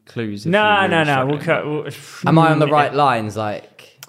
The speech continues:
Speaker 1: I'll give you a, it is a Spanish player, yeah. So you were pretty,
Speaker 2: Yeah.
Speaker 1: pretty close there.
Speaker 2: It's from that period, isn't it? Is it obvious? But Barcelona were never in the Europa League, I don't think, at that point. They were too good.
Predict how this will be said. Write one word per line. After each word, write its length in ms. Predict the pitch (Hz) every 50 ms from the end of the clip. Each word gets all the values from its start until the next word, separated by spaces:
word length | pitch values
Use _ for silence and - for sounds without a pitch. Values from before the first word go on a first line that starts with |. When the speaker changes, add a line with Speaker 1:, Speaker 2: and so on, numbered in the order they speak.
| _ _ _ _ _ _ _ _ _ -
Speaker 1:
I'll 180 | - 120 135
give 180 | 131 123 143 143
you 160 | 151 139 131
a, 20 | 127
it 160 | 120 131 -
is 560 | - 127 123 - 107 131 131 135 147 143 143
a 20 |
Spanish 420 | - - - 127 117 107 104 - -
player, 260 | - - - - - _ -
yeah. 260 | 110 - 87 - - _ _ _
So 160 | - - 110
you 160 | 104 101 98
were 80 | 101 101
pretty, 440 | 101 113 113 101 101 101 98 101 - -
Speaker 2:
Yeah. 300 | 87 82 82 - - - _ _ _ _ _
Speaker 1:
pretty 160 | - - -
close 320 | - - 110 110 107 - -
there. 220 | 117 113 120 123 _ _ _ _ _ _ _ _ _
Speaker 2:
It's 180 | _ _ - -
from 240 | - - 113 107 98
that 200 | 90 - _ -
period, 340 | - - 107 98 95 98 98
isn't 200 | 101 104 98 90
it? 120 | 95 - _ _ _ _ _ _ _ _ _ _ _ _ _ _ _ _ _ _ _ _ _ _ _ _ _ _ _ -
Is 140 | - 135 131
it 100 | 143 -
obvious? 540 | - 143 160 160 165 190 196 190 - - - _ -
But 120 | 143 135
Barcelona 520 | 135 175 175 170 - - 165 147 139 135
were 80 | 131 131
never 280 | 127 127 123 117 123 135
in 80 | 147 151
the 80 | 143
Europa 320 | 117 95 90 87 - - 98
League, 160 | 92 90 87
I 40 | 87
don't 140 | 90 92 95
think, 360 | - 113 107 113 110 _ -
at 80 | - 101
that 160 | 104 - -
point. 280 | - - 104 104 98 - _ -
They 80 | -
were 60 | 113 104
too 200 | - - 135 120
good. 300 | - 131 135 117 95 -